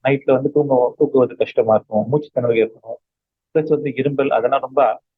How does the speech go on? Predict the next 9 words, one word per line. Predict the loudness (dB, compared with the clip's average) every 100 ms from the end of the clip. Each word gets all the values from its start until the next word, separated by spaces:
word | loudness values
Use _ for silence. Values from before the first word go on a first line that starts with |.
| -6
அதிகமாயிட்டே | -4 -2 -2 0 -2
போகும். | -2 -6 -6 _ _ _ _
இதை | 0 2 2
நம்ம | 0
எப்படி | 0 0
கன்ஃபார்ம் | -2 -2 -4 -6
பண்றது | -8 -4 -4
அப்படின்றது | -6 -2 -2 0
பார்க்கும்போது | -2 -2 -6 -6 -6